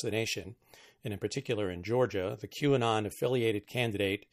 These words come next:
won a surprising victory against others in the Republican field and seemed certain to win a seat in the general election.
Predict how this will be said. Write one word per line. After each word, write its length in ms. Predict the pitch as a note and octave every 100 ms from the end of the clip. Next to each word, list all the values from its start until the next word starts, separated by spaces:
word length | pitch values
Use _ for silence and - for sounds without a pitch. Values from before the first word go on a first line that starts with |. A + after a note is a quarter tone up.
| - - _
won 120 | A#2 A2+
a 40 |
surprising 560 | - - E3+ F3 B2 A2
victory 340 | - G#2+ F#2+
against 320 | F#2 F#2+ -
others 380 | C3+ A2 G2 F#2
in 80 | G2+
the 80 | F#2+
Republican 540 | F#2 - G2+ F#2 F#2+
field 400 | - D#3 C#3 A#2+ - - - - _ -
and 120 | A2
seemed 280 | - B2 G#2+
certain 300 | - D#3 G#2+
to 100 | A2+
win 160 | G#2 F#2
a 40 |
seat 400 | - F3 A2+ - -
in 180 | A2
the 80 | G#2
general 440 | G#2 G#2+ G2+ F2+ F#2
election. 480 | A2 - - F2